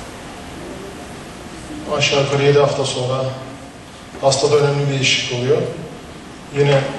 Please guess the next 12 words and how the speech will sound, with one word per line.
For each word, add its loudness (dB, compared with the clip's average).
sağ 4
gözde 2
de 2
aynı 2
şekilde. 0
Demin 2
komplikasyonlarda 4
bahsettim. 0
Optik 0
atrofili 2
bir 4
hastamız. 2